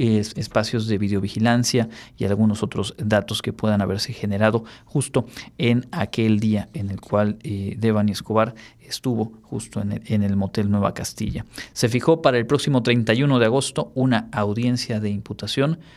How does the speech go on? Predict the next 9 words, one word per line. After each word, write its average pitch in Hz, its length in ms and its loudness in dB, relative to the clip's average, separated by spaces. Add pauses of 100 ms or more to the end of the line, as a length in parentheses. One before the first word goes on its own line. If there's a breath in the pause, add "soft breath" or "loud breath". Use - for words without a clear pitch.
(160 loud breath)
por 123 180 0
la 113 120 2
presunción 113 640 0
de 107 300 0
los 104 260 -2
delitos. 143 560 0
Y 139 40 0
por 131 160 -2
cierto, 180 340 0